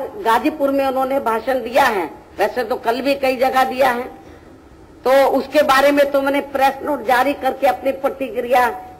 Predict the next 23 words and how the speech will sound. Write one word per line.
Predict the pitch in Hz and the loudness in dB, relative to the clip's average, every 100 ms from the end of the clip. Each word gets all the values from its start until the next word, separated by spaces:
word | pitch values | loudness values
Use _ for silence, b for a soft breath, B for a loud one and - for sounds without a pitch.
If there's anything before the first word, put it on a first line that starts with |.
| - | -6
जाहिर | 226 262 262 | 0 0 0
कर | 254 226 | -2 -2
दिया, | 254 247 | 0 -2
उसको | 240 240 247 | -2 -6 -2
मैं | 233 | 0
दोहराना | 220 233 233 247 | 0 0 0 0
नहीं | 247 247 | 2 0
चाहती | 226 247 226 226 | 0 0 0 0
हूँ। | 220 208 - - - - - - - - - - - - - - - - - | -4 -4 -12 -20 -20 -20 -20 -20 -20 -20 -20 -20 -20 -20 -20 -20 -20 -20 -2
और | 220 | 2
अब | 262 269 | 4 4
मैं | 302 | 4
अंत | 285 302 311 | 4 2 2
में | 302 | 2
यही | 285 320 349 | 6 4 4
कहना | 302 294 285 | 4 4 2
चाहूंगी | 285 262 269 302 | 2 2 2 0
कि | 294 311 | 0 -2
प्रधानमंत्री | 311 254 226 269 294 277 269 277 277 | -2 -4 0 2 4 2 0 -4 -4
श्री | 277 269 269 | -2 -4 -2
नरेंद्र | 247 247 254 254 247 | -2 -4 -4 -2 -2
मोदी | 226 233 294 | 2 2 2
का | - 208 | 2 0